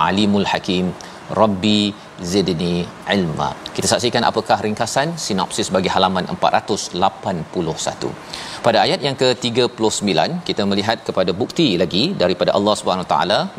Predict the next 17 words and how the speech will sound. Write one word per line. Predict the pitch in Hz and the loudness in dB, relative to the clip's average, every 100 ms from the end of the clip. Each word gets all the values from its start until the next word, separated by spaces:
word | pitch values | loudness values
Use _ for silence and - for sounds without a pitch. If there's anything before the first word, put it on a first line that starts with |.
| 92 | -6
bukti | 170 107 - | -2 -2 -2
kekuasaan | - 101 101 - 139 143 120 | -2 0 2 2 2 0 -2
dan | 110 104 - | -2 -4 -2
kebijaksanaan | 131 101 113 107 120 - 117 120 - 135 101 69 - - - | -2 0 -4 0 0 2 0 0 0 0 -2 -6 -12 -18 -2
Allah | 110 110 107 | 2 2 2
Subhanahu | 95 92 95 92 | 0 -2 0 2
Wa | 87 | 2
Taala. | - 87 80 71 - - - - - | 2 2 2 -2 -6 -20 -18 -18 -2
Diikuti | 104 92 113 175 | 0 2 2 4
pada | 113 101 | 4 2
ayat | 117 | 0
empat | 110 - | 0 0
puluh | 139 123 | 0 0
hingga | 117 113 | 2 2
empat | 117 135 | 2 -2
puluh | 143 143 | -2 -2
tiga, | 165 98 | 0 2